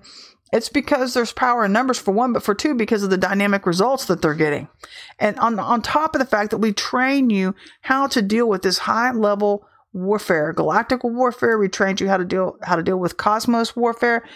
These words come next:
and we get the mess off of you while you're going through the training. And so it's a wonderful, uh, tool, uh, uh, some tools that God is gonna fill your backpack up with. But, um,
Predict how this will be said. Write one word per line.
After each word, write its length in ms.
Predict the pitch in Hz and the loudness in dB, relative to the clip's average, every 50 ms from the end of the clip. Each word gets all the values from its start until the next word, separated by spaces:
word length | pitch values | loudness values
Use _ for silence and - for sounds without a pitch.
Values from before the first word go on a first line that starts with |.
| - - - - _ _ _ - | -20 -20 -20 -20 _ _ _ 0
and 400 | 208 214 214 214 214 214 214 202 | 2 4 4 4 4 4 4 2
we 120 | 226 220 | 2 2
get 220 | 202 254 247 247 | 2 0 0 0
the 80 | - 190 | 0 0
mess 460 | 165 175 185 208 247 269 254 - - | 2 2 2 2 2 2 0 2 2
off 220 | 233 202 190 - 202 | 2 0 0 0 -2
of 100 | 185 190 | -2 0
you 280 | 196 196 190 185 185 - _ _ | 0 0 0 0 -2 -6 _ _
while 200 | 185 190 190 190 | -2 0 0 0
you're 140 | 185 185 180 | 0 -2 -2
going 440 | 180 190 202 202 208 208 202 196 180 | -2 -4 -4 -2 -2 0 -2 -4 -4
through 220 | - - 214 196 | -4 -2 -2 0
the 100 | 185 165 | 0 -2
training. 600 | 160 - - 220 214 208 190 165 165 160 - - | -4 -2 -2 -2 0 0 -2 -2 -4 -6 -8 -6
And 120 | 185 190 | -4 -4
so 320 | 185 - 226 208 196 190 196 - - - - - - - - - | -2 0 0 0 0 0 -2 -8 -14 -20 -20 -20 -20 -18 -4 -2
it's 180 | 247 240 - | -2 0 2
a 60 | 254 | 2
wonderful, 880 | 220 202 202 214 233 262 285 285 277 247 - 220 208 202 196 196 196 - | 2 2 2 2 2 2 2 0 0 -2 0 0 0 2 2 0 0 -2
uh, 380 | - - 185 208 190 190 208 - 180 185 _ _ _ _ _ _ _ _ - - | -2 -2 0 0 0 -2 -4 -6 -8 -12 _ _ _ _ _ _ _ _ -16 -12
tool, 440 | - - - 269 254 254 254 247 - - | -4 -2 0 2 2 2 2 2 2 2
uh, 180 | 190 175 135 - - | 2 2 0 0 -2
uh, 100 | - - - | -4 -4 -4
some 220 | - - 214 196 | -4 -4 -2 -2
tools 440 | 190 - - 254 240 240 233 226 - | -2 -2 0 0 2 2 0 0 -2
that 160 | - - - | -4 -4 -2
God 220 | - 190 196 196 | -2 0 0 0
is 120 | 190 - - | -2 -2 -2
gonna 180 | - 208 196 | 0 0 0
fill 160 | 190 - 240 220 | 0 0 0 2
your 140 | 190 180 | 2 2
backpack 560 | 180 196 190 185 - - - 196 185 - - 208 | 0 0 -2 -4 -4 -2 -2 -2 -2 0 0 -2
up 200 | 196 202 - 202 | -2 0 0 0
with. 260 | 196 196 190 196 - | 0 0 0 -2 -2
But, 180 | - 185 180 - - - - - - - - - - _ _ | 0 0 0 -2 -8 -20 -20 -20 -20 -20 -20 -20 -20 _ _
um, 300 | - - 226 226 220 - | -2 0 2 2 0 -2